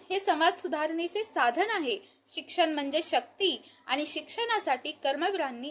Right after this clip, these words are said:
आपल्या आयुष्यातील क्षण आणि क्षण आणि कण आणि कण चंदनाप्रमाणे झिजवला. महाराष्ट्राच्या जनतेने त्यांना कर्मवीर ही पदवी देऊन गौरव केला.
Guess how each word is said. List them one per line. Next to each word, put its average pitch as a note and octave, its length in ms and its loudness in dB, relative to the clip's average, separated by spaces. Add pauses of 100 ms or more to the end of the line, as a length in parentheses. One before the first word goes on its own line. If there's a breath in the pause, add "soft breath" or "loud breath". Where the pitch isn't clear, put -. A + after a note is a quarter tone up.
(100)
आपल्या C4+ 300 0
आयुष्यातील C#4 720 -2 (380 loud breath)
क्षण F#4 320 2
आणि F#4+ 240 0
क्षण D#4 420 0 (340)
आणि B3+ 200 -6
कण D#4 380 2
आणि G#4 240 0 (240)
कण E4+ 260 6 (200)
चंदनाप्रमाणे D4 840 -2
झिजवला. A3 460 -6 (480 soft breath)
महाराष्ट्राच्या G4 760 4
जनतेने D4 760 -2
त्यांना D4 280 -2
कर्मवीर E4 640 0
ही D4+ 120 -10
पदवी C#4 380 -4
देऊन E4 300 0
गौरव B3+ 400 0
केला. C4+ 380 0